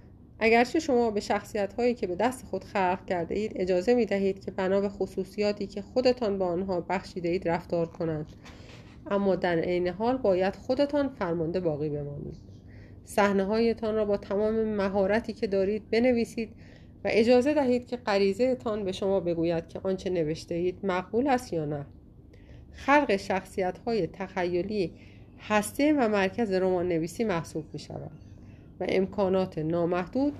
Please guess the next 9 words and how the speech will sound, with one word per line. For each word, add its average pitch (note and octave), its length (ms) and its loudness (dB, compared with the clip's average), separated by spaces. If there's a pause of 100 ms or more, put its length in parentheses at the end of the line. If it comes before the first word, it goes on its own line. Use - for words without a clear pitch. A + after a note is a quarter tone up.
و D#3+ 100 0
بی‌انتهایی D3+ 680 -2
دارد. - 340 -12 (3500)
کتاب G3 520 -2
فن F#3 420 -2
رمان D#3+ 520 -2
نویسی، D#3+ 640 -2 (960)
فصل F#3 360 -2
شش، G#3+ 460 -2